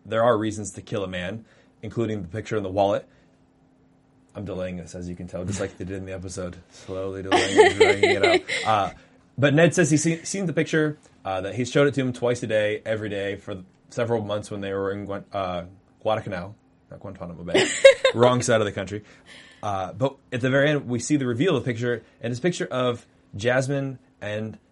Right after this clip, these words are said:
Speaker 1: Teague, and it's a wedding photo. She's in a white dra-, gown.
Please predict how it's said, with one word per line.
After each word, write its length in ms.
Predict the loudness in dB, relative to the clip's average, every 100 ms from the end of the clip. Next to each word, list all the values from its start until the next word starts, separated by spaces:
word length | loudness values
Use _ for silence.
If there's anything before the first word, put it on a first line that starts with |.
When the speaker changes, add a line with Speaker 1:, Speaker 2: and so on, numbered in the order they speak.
| -8
Speaker 1:
Teague, 400 | -4 -4 -6 -10 _ _ _ _ _ _
and 120 | -14
it's 100 | -12 -8
a 40 |
wedding 260 | -8 -8 -12
photo. 240 | -20 -20 -20 _ _ _ _ _ _ -14
She's 200 | -10 -6
in 60 |
a 20 |
white 180 | -4 -4
dra-, 280 | -4 -4 -6 -6
gown. 380 | -4 -2 -4